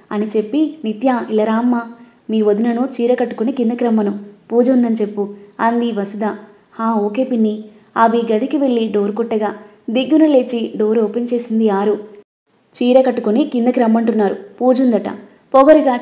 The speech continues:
చెప్పేసి ఫాస్ట్గా కిందకి వెళ్ళింది నిత్య. చీర కట్టుకోవాలా? దిమ్మ తిరిగిపోయింది ఆరుకి.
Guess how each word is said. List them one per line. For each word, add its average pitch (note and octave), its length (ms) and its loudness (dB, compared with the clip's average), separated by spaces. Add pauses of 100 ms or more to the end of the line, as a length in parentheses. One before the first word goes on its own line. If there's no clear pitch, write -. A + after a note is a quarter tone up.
చెప్పేసి A3+ 540 -2 (260)
ఫాస్ట్గా A#3+ 500 0
కిందకి A#3+ 380 -2
వెళ్ళింది A#3 380 0
నిత్య. G#3 380 -4 (580)
చీర C4+ 300 0
కట్టుకోవాలా? B3 720 0 (360)
దిమ్మ C4+ 300 2
తిరిగిపోయింది C#4 680 2
ఆరుకి. A3 440 -2